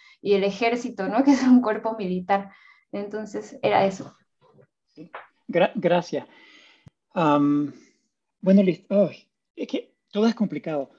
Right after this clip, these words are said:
Speaker 2: La historia de, de, la historia en los Estados Unidos es, viene de la, de la, cuando sube la policía, la idea en los Estados Unidos es que la policía local es separada de, de los militares, ¿no? Esa es la idea.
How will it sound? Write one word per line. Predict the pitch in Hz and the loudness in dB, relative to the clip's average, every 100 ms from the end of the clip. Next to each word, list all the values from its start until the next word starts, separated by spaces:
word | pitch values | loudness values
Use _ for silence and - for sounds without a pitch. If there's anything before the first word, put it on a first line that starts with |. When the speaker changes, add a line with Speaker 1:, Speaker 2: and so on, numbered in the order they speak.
| _ _ _ | _ _ _
Speaker 2:
La | - | -6
historia | 151 - 208 233 | -4 2 6 6
de, | 196 - | 6 2
de, | - - - | -6 -14 -8
la | 170 | -8
historia | - - 220 247 | -8 -4 0 4
en | 214 | 4
los | 175 | 2
Estados | 156 202 196 | 2 0 0
Unidos | 185 180 185 | 0 0 -2
es, | 208 214 214 _ 262 262 _ _ _ _ _ | -2 -4 -4 _ -8 -8 _ _ _ _ _
viene | 135 127 190 208 196 190 202 | -16 -2 0 2 0 -2 -4
de | 175 | -2
la, | 170 - | -2 -2
de | 160 165 | -2 -2
la, | 151 151 151 160 - 311 - | -2 -2 -2 -4 -8 -16 -10
cuando | 175 156 | -8 -6
sube | - 208 214 | 2 6 6
la | 190 | 6
policía, | 170 - 180 156 | 2 2 4 4
la | 156 | 4
idea | 147 151 196 262 220 | 2 2 6 6 6
en | |
los | 160 | 4
Estados | 143 - 175 - | 0 -2 -2 -2
Unidos | 151 196 220 | -4 -2 -2
es | 147 | -4
que | 175 | -6
la | 156 | -6
policía | 147 143 - 180 | -4 -8 -4 -2
local | 151 139 175 240 220 | -2 -2 0 -2 -2
es | 160 | -8
separada | 185 170 151 160 156 | -6 -4 -2 -2 -4
de, | 143 - | -6 -8
de | - 147 | -12 -10
los | 131 | -6
militares, | 135 131 131 107 135 | -6 -4 -6 -8 -6
¿no? | 180 - - - - | -6 -6 -14 -20 -8
Esa | 160 220 | 0 2
es | 180 | 4
la | |
idea. | 170 139 135 131 - | 4 4 2 2 -2